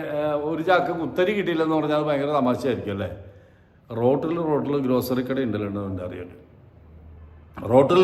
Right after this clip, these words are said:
റോട്ടിൽ ഇന്ത്യൻ, കേരള റെസ്റ്റോറൻറ്റുകളുണ്ട്. അപ്പോൾ പിന്നെ പൊറ-, പൊറോട്ട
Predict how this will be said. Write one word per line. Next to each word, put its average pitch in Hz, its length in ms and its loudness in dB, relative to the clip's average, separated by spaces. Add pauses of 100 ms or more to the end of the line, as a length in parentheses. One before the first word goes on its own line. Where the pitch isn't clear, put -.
(100)
റോട്ടിൽ 160 240 8 (920)
ഇന്ത്യൻ, 156 420 6 (300)
കേരള 147 240 4 (120)
റെസ്റ്റോറൻറ്റുകളുണ്ട്. 147 680 -2 (400)
അപ്പോൾ 113 220 -2
പിന്നെ 131 220 6 (880)
പൊറ-, 143 320 0 (140)
പൊറോട്ട 147 340 6